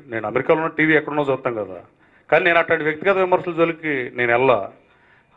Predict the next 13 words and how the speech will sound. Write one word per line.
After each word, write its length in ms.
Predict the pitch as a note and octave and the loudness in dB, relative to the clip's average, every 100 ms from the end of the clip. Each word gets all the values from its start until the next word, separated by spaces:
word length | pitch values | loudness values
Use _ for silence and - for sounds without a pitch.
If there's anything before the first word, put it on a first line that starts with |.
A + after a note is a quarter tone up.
| - | 0
అతని 260 | B2+ F3+ F3 | 2 4 2
స్-, 220 | - - A#2+ | -2 -4 -2
అతని 540 | B2 E3+ F3 C#3+ B2 | 0 2 2 0 -6
సంస్కారానికి 680 | - D3 D#3+ - F3 E3+ E3+ | 0 2 2 0 -2 0 -2
నేను 180 | D3+ C3+ | 0 2
వదిలేస్తున్నా 400 | C#3 C3+ A#2+ G#2 | 4 2 0 -8
అది. 200 | F#2+ G2 - _ _ _ _ _ | -8 -14 -20 _ _ _ _ _
అలాగే 500 | B2+ E3+ F3 C#3 A2 - _ _ _ _ _ _ _ _ _ _ _ B2+ | 2 4 4 2 0 -10 _ _ _ _ _ _ _ _ _ _ _ 2
ప్రసాదం 460 | D3 G#3 A3 A3+ G#3+ | 4 6 6 6 4
పాడులో 460 | G3 F#3 D3 A2 - - _ _ | 6 6 4 2 -8 -20 _ _
ఒక 140 | C3+ C3 | -4 0
బూత్ 240 | D#3 G3+ F#3 | 0 2 2
దగ్గర 420 | F3 D#3 C#3+ | 2 4 4